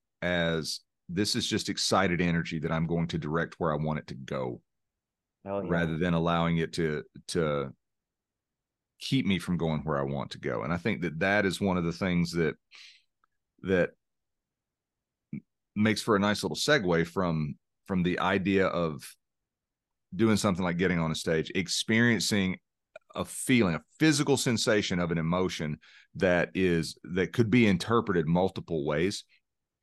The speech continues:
Speaker 1: Um, and then choosing to use that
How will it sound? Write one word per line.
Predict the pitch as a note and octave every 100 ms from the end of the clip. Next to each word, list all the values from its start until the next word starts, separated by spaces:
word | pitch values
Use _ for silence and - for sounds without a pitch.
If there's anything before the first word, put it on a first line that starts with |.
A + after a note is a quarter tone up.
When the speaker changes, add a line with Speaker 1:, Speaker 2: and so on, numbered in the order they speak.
| _ _ _ -
Speaker 1:
Um, | E2 D2+ -
and | G2+ G2+
then | G#2 F2
choosing | - - C#3 C3+ C#3 A#2+
to | -
use | G2 F2+ G2 A#2 G#2 F2
that | F#2 E2